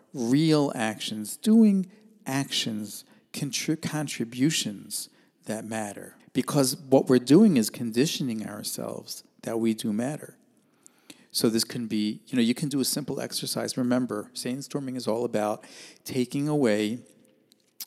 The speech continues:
taking home with you some very practical things that you can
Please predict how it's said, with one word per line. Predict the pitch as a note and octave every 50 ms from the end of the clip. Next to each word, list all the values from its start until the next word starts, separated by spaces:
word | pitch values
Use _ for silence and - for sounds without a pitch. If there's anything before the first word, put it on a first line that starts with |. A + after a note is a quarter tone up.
| - -
taking | - - C#3 B2+ - C#3+ C3
home | G#2+ A#2 C3 C#3 C#3
with | C3+ B2+ - -
you | A#2 A2
some | G#2 - G#2+ G#2 G#2 G#2
very | A2+ A2 A#2 C3+ E3+ F3
practical | F3 - D#3 D3+ C#3+ - - D3+ - C#3+ B2+
things | B2+ - - A2 A2 G#2+ G#2
that | - G#2+ G2+ G2
you | G#2 G#2+ A#2+ C#3+
can | - - - E3+ E3+ F3 F#3